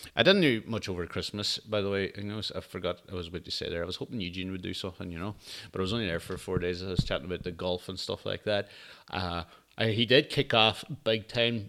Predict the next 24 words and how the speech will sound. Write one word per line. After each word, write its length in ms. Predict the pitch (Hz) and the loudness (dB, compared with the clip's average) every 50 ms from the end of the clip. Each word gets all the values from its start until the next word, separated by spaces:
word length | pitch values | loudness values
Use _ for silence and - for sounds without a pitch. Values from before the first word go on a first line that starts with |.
| - 123 | -4 -4
that 180 | 127 113 - | -4 0 2
the 100 | - 117 | 2 0
bars 540 | 101 - 120 113 107 113 123 127 123 - - | 2 2 2 4 6 6 6 6 4 2 0
were 140 | 139 127 123 | 0 2 4
all 140 | 120 120 110 | 4 4 2
closed 440 | - - 127 127 123 117 107 - | 0 -4 -2 0 0 -2 0 -2
on 80 | 131 120 | -2 -2
Christmas 420 | - - 123 113 - - 131 113 | -2 -4 -4 -4 -4 -6 -6 -2
Day. 300 | - 135 123 123 123 120 - - _ - _ _ _ _ _ _ _ _ _ | 0 2 2 2 2 -2 -6 -14 _ -20 _ _ _ _ _ _ _ _ _
Like, 120 | 117 110 - | 0 2 4
that 160 | 123 127 113 | 4 2 4
really 260 | 101 107 110 104 110 | 4 2 2 2 2
upset 320 | 104 98 - - 101 92 | 0 0 -2 0 0 0
him. 80 | 107 117 | 0 0
He 60 | 113 | -2
was 100 | 104 95 | -6 -4
like, 140 | 95 95 87 | -4 -4 0
"What 240 | - 123 147 - - | 0 0 0 0 -4
kind 160 | - 120 107 | -8 -6 -6
of 80 | 98 87 | -6 -8
a 100 | 82 - | -8 -8
fucking 560 | - - - - 95 92 - - 107 92 87 | -10 -14 -10 -8 -8 -8 -4 -4 -4 -4 -4
country 500 | - 101 87 80 - - 95 95 85 - - - - - - - - - - - _ _ _ _ _ _ _ _ _ | -4 -6 -6 -6 -4 -2 -2 -2 -2 -4 -10 -20 -20 -20 -20 -20 -20 -20 -20 -20 _ _ _ _ _ _ _ _ _
has 520 | - - 95 92 92 87 - - - | 0 0 2 2 2 2 0 0 -2